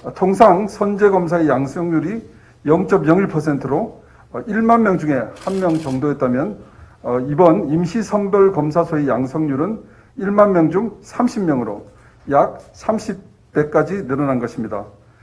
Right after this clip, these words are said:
어, 그만큼 지역 감염이 광범위하게, 어, 확산됐다고 분석하고 있습니다.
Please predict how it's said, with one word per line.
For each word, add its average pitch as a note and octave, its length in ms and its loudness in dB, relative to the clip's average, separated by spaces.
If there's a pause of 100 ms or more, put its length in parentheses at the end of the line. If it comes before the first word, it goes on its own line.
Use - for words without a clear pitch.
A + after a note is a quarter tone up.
(200)
어, - 140 -14
그만큼 F3+ 560 -2
지역 G#3 380 0
감염이 D3+ 600 0 (240)
광범위하게, E3 840 0 (300)
어, - 80 -10
확산됐다고 E3+ 880 -2
분석하고 C#3+ 520 -6
있습니다. A#2 460 -10